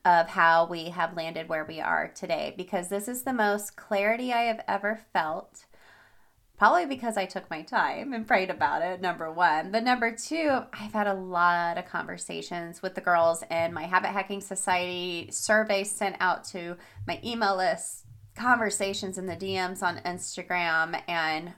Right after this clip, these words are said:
I'm just so pumped. I'm so pumped to share these accelerators with you. But let me share the evolution of where this came from.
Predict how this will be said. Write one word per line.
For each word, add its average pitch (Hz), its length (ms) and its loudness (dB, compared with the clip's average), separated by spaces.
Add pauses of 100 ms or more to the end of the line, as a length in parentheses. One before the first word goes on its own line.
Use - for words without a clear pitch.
I'm 180 200 -8
just 180 260 -10
so 175 140 -2
pumped. 156 560 -8 (240)
I'm 196 100 -16
so - 480 0
pumped 202 300 -6
to 190 80 -12
share 175 240 -8
these 165 160 -12
accelerators - 800 -8
with - 200 -14
you. - 220 -10 (640)
But 247 100 2
let 302 120 4
me 381 100 2
share 220 480 8
the 202 180 4
evolution 170 460 0
of 165 140 -2
where 151 160 -2
this - 180 -12
came - 240 -12
from. - 400 -10